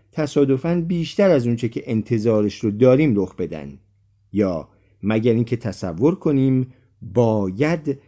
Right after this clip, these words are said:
نوعی عدالت طبیعی وجود داشته باشه که به این معناست که اتفاقات بد باید فقط برای انسان‌های بد رخ بدن. اما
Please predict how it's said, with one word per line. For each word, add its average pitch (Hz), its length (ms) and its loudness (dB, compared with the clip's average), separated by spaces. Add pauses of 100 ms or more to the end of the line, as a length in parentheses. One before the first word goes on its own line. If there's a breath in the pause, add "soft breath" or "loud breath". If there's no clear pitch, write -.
(140 soft breath)
نوعی 156 580 0
عدالت 113 480 -2
طبیعی 117 720 -4 (280 loud breath)
وجود 151 360 -2
داشته 123 340 0
باشه 85 580 -4 (320)
که 78 240 -10
به 80 160 -8
این 151 140 -2
معناست 147 440 -2
که 127 120 0
اتفاقات 98 640 -6
بد 139 560 -4 (320)
باید 165 260 4
فقط 127 380 -2
برای 107 460 -2
انسان‌های 87 680 -8
بد 107 500 -6 (280)
رخ 92 240 -6
بدن. 71 380 -14 (680)
اما 104 540 -2